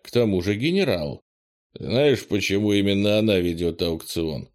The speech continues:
спросил Крис, оценивающе оглядывая Желанну. "Нет, почему?" сделал непонимающее лицо Кенни. Естественно, он всё понимал.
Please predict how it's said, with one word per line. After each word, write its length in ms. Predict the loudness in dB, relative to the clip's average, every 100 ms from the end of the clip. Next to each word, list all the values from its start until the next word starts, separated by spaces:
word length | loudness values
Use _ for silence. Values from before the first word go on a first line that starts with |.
| _
спросил 540 | -12 -4 -2 -2 -4 -4
Крис, 440 | -2 -2 -2 -6
оценивающе 960 | -4 -4 -2 -2 -2 0 -2 -2 -2 -2
оглядывая 580 | -2 -2 -2 0 0 0
Желанну. 600 | 0 0 0 -4 -12 -16 _ _ _ -4
"Нет, 460 | 0 0 -2 -6 _ _
почему?" 600 | -2 -2 -2 -2 -4 -6 _ -6
сделал 460 | -4 0 0 2
непонимающее 760 | 0 -2 -2 -2 -2 -2 -4 -4
лицо 380 | -2 -4 -4 -6
Кенни. 580 | -4 -4 -4 -4 -6 -8 _ _
Естественно, 720 | -4 -4 -2 -2 -2 -4 0
он 120 | 0 0
всё 180 | -2
понимал. 500 | 0 0 0 -2 -6